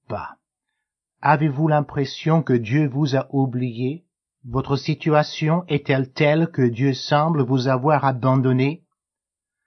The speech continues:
Sachez ceci, que l'amour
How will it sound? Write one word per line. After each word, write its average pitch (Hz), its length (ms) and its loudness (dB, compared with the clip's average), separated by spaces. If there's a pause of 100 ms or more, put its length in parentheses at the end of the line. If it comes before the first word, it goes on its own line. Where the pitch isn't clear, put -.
(200)
Sachez 151 400 0
ceci, - 580 -8 (1080)
que 147 100 0
l'amour 127 840 2